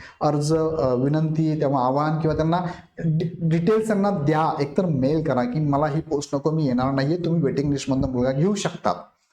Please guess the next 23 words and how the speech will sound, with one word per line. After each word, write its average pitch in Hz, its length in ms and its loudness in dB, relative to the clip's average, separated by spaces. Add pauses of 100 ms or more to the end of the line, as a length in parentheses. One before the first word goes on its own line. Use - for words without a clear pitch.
(240)
लेखी, 160 300 0
कारण 185 360 2
तुम्हाला 196 480 0
माहिती 190 220 0
आहे 240 80 2
की 247 180 0
त्या, 220 100 2
त्या 214 180 0
ज्या 165 320 0
डिपार्टमेंटनं 196 480 0
तुमचं 196 220 0
सिलेक्शन 170 520 0
झालंय 151 280 2
ना, 131 160 2
त्या 156 180 -2
डिपार्टमेंटचे 147 720 0
लोक 123 240 0 (420)
तोपर्यंत 208 540 2
कोणाला 180 440 0
घेत 165 340 -2
नाही 151 140 2
वरती, 131 240 0
जोपर्यंत 143 520 0